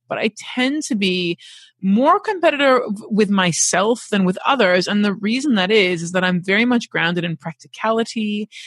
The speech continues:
and in, um, results. Like, I wanna actually see tangible results for things. So I've never been competitive on what I call value metrics. So what I mean by that is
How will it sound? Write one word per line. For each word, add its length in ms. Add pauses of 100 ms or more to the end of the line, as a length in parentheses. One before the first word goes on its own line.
(220)
and 400 (120)
in, 260
um, 440 (180)
results. 600
Like, 80
I 60
wanna 200
actually 360
see 240
tangible 760
results 460
for 120
things. 540
So 460
I've 140
never 360
been 240
competitive 560
on 160
what 140
I 80
call 240
value 560
metrics. 680 (420)
So 520
what 260
I 80
mean 180
by 140
that 180
is 320